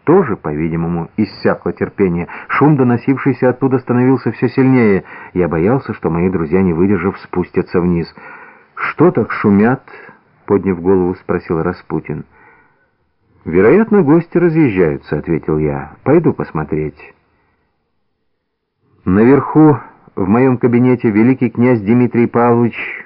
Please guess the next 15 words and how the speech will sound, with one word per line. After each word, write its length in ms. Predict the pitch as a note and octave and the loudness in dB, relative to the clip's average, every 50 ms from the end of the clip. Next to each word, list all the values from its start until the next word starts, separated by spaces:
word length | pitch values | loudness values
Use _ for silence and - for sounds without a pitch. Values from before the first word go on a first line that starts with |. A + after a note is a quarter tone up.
| - _ | -14 _
Пуришкевич 640 | - A#2+ A2 A2 G#2 - - - A#2 A#2 A2 - G#2+ | 0 0 2 2 0 -2 0 2 2 2 2 0 -2
и 40 | |
поручик 400 | F2+ A2 G#2 A#2 G#2+ - A2 - - | -2 0 0 0 0 -2 -4 -8 -8
Сухотин 520 | - G#2+ - - A#2 A#2 - C3 B2 A#2+ | -8 -6 0 2 0 2 2 0 -4 -4
с 120 | - - A#2+ | -4 -2 0
револьверами 640 | G#2+ G#2+ G#2 G#2 G2+ F#2 A2+ C3 B2 A#2 A2+ G#2+ | 2 2 2 2 2 4 4 4 4 4 2 2
в 100 | G2+ F#2 | 2 2
руках 440 | F#2+ F#2+ F#2 - A#2+ A2+ - - - - - - - - - | 0 0 0 0 -2 -2 -2 -4 -10 -20 -20 -20 -20 -14 -8
бросились 640 | G#2+ G2 G2 B2+ B2+ C#3 D3 C#3+ - D3 C#3+ C#3 - | -4 0 2 2 4 4 2 2 2 0 0 0 0
ко 140 | - B2+ B2 | 0 0 2
мне 140 | C3 C#3 C#3+ | 2 2 2
навстречу. 580 | C#3 C3+ - - - C3+ B2+ G#2+ - - G#2+ | 0 -2 -4 -4 0 2 2 2 2 2 2
Они 180 | G2 A2 C#3 D3+ | 2 4 4 4
были 220 | D3 E3 E3+ E3+ E3+ | 4 4 4 4 2
спокойны, 720 | - - - - - - - G3+ G3 D#3+ A#2+ G2+ F2 D#2 | 0 -2 -2 -2 -2 2 2 4 4 6 4 2 0 -2